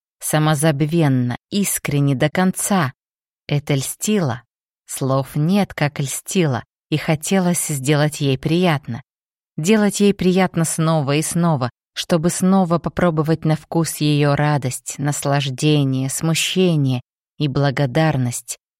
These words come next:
настоящие, чистые, без гнилостного привкуса вины или корысти, стыда или ненависти к себе. Но стоило подобраться к проведенной девчонкой границе,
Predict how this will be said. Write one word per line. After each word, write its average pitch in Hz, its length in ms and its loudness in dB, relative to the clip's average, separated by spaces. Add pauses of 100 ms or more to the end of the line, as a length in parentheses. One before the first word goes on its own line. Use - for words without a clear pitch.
настоящие, 185 920 0
чистые, 139 640 -2
без 135 240 0
гнилостного 175 760 2
привкуса 156 640 -2
вины 147 380 2
или 139 200 0
корысти, - 640 -2 (280)
стыда 165 540 2
или 139 220 0
ненависти 131 680 0
к - 80 -8
себе. 131 420 -4 (1400)
Но 175 180 4
стоило 214 480 2
подобраться 185 680 0
к - 100 -20
проведенной 156 720 2
девчонкой 131 720 -2
границе, 180 720 2